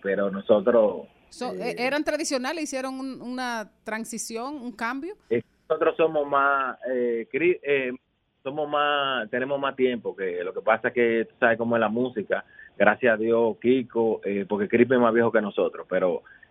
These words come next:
Speaker 1: Kiko, eh, fu-, en-, eh, salió después de nosotros. Pero, eh, la música es así, eh, es una tómbola, hoy te toca a ti, mañana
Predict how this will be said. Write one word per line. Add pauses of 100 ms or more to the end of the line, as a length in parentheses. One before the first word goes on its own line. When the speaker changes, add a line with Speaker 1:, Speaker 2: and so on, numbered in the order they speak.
(100)
Speaker 1:
Kiko,
eh,
fu-,
en-, (120)
eh,
salió
después
de
nosotros. (540)
Pero,
eh,
la
música
es
así,
eh,
es
una
tómbola,
hoy
te
toca
a
ti,
mañana